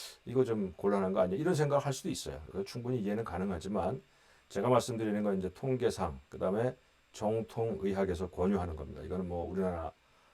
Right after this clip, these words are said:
이야기뿐만이 아니라 전 세계적으로 권위 있는 의학단체, 에서 권유하고 있는 거는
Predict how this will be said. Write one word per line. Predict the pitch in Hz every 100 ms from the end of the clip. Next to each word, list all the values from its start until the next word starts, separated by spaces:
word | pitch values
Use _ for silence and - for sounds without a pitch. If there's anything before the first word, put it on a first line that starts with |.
| -
이야기뿐만이 | 95 92 90 82 76 87 82 107
아니라 | 90 85 101 85 _ _ _ _
전 | - 196 214
세계적으로 | 196 95 92 95 -
권위 | 90 92
있는 | 90 87 92 120 135 185 _ _ _ _ -
의학단체, | 98 95 - 87 80 - 73 67 _ _ _ _ -
에서 | 113 - 85 - 208
권유하고 | - 185 92 87
있는 | 87 85
거는 | - 127 156